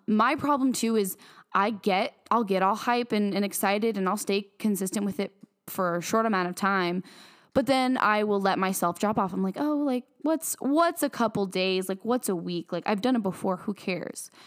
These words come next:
But what I'm learning is that self-discipline is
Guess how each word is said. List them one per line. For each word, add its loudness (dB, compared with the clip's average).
But 4
what 2
I'm 0
learning 0
is 0
that 0
self-discipline 0
is -4